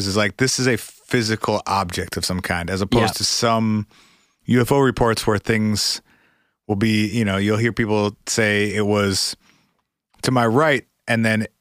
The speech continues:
Speaker 1: suddenly it was, you know, three thousand feet to the left. It seemed to just, uh,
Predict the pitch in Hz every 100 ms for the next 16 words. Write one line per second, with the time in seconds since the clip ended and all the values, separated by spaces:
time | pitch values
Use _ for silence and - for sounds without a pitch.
0 | - - - 143 147 131 110 104 107 107
1 | 104 104 104 92 - - _ _ _ _
2 | _ _ _ _ _ _ _ - 110 98
3 | 90 87 - 123 127 127 117 110 110 -
4 | 113 - 107 113 127 90 - 95 - -
5 | 107 95 117 107 104 101 107